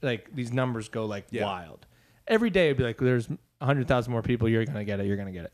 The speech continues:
Speaker 2: Yeah.
Speaker 1: And then, like, once, I think what made it more normal is once, like, people we know kind of were, like, fine with it.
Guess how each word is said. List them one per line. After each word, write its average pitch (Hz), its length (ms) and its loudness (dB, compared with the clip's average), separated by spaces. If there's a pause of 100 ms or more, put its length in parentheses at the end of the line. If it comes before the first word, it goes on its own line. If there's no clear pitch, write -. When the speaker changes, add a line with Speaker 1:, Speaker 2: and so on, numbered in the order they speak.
Speaker 2:
Yeah. 92 160 -6 (340)
Speaker 1:
And 147 120 4
then, 190 160 6
like, 190 340 2
once, 180 380 2
I 170 120 4
think 196 260 0
what 180 160 4
made 175 160 4
it 180 160 -4
more 147 220 2
normal 139 260 2
is 113 100 -4
once, 127 400 -2
like, 120 160 0
people 123 220 0
we 120 140 0
know 113 480 0
kind 110 180 -4
of 104 80 -4
were, 101 100 -4
like, 95 240 -10
fine 110 300 -2
with 120 140 -2
it. - 180 -4